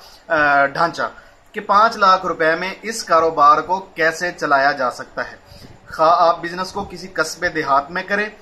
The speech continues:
खा इसको शहर के अंदर करें। शहर के अंदर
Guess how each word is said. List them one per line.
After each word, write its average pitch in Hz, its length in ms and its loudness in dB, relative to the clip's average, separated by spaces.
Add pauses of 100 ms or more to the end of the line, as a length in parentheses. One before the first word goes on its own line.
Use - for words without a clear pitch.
(240)
खा 202 220 2
इसको 202 320 -6
शहर 165 360 -2
के 151 140 -10
अंदर 127 240 -6
करें। 113 240 -14 (380)
शहर 175 300 0
के 190 140 -12
अंदर 175 300 -2